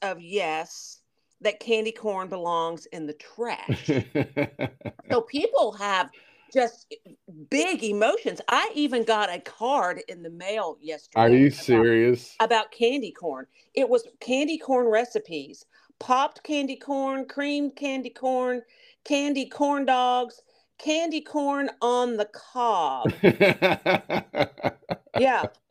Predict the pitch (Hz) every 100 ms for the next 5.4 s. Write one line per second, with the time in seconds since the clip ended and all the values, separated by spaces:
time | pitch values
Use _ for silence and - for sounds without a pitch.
0 | - 269 269 262 269 269 285 277 240 -
1 | 262 254 240 - 254 359 427 320 294 302
2 | 277 269 277 269 262 226 214 _ - 254
3 | 254 - - 208 190 214 233 240 214 208
4 | 214 220 226 - 208 202 202 208 - 262
5 | 254 175 151